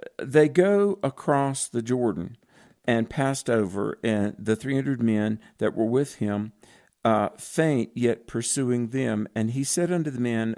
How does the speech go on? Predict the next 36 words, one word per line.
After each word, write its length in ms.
of 120
Succoth, 720
"Give, 220
I 80
pray 260
unto 140
you, 120
loaves 360
of 120
bread 280
unto 160
the 100
people 340
that 160
follow 240
me." 120
In 60
other 120
words, 180
I 80
need 240
some 180
food 360
for 200
my 320
army 320
here. 280
"For 160
they 140
are 80
faint, 500
and 160
I'm 140
pursuing 500
after 400
Zebah 580